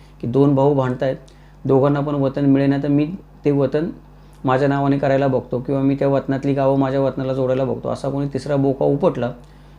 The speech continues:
या दोन, अ, दोन बोक्यांच्या भांडणामध्ये जर तिसरा माकड उपटला कोणी लोण्याचा गोळा खायला, मग तर त्याची विचारता सोय नाही की वर्षानुवर्ष हे मृत्यूपत्राचे वाद चालत असत. आणि आपण हे धरून चालायला पाहिजे की सर्वसंमती मृत्यूपत्रावर शक्यतो कधी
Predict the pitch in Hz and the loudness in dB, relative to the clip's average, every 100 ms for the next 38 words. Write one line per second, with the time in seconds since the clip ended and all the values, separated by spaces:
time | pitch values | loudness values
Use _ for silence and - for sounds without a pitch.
0 | - 135 143 139 143 - 123 131 147 139 | -6 -2 0 0 -2 -6 -2 0 2 0
1 | - 143 147 127 120 135 139 139 147 139 | -2 -2 -2 -2 -2 -2 0 -2 -4 -6
2 | 143 139 139 139 151 139 156 147 139 135 | -2 0 0 0 0 0 0 0 -2 -2
3 | 131 127 131 135 127 131 - 113 131 - | -2 -4 -4 -2 0 -2 -2 -4 -4 -12
4 | - - - - - 135 143 156 151 147 | -20 -20 -20 -20 -4 0 0 0 -2 -2
5 | 139 143 131 127 147 143 139 135 123 120 | -2 -2 -2 0 -2 -2 -4 -4 -4 -6
6 | 123 - 147 151 147 127 123 - 147 147 | -8 -4 -2 0 0 0 -2 -4 -2 -2
7 | 135 131 - 135 123 139 143 156 - - | -2 -2 -4 -6 -2 -2 -2 -6 -14 -20
8 | - 131 127 143 135 131 135 - 127 127 | -8 -8 -2 0 0 -2 -6 -4 -2 -4
9 | - 123 123 120 - 135 - - - - | -2 -4 -4 -6 -8 -14 -16 -20 -20 -20
10 | - - - 135 151 165 170 139 160 165 | -20 -20 -4 0 2 2 0 -2 -2 0
11 | 139 147 151 160 147 147 143 127 131 143 | 0 0 0 -2 -2 -2 -2 -2 -2 -4
12 | 139 - 147 165 151 139 139 151 143 143 | -4 0 2 2 2 0 0 -2 -2 -4
13 | 143 139 131 139 135 - - 139 139 139 | -6 -4 -6 -6 -6 -8 -4 -2 -2 -2
14 | 135 139 | 0 0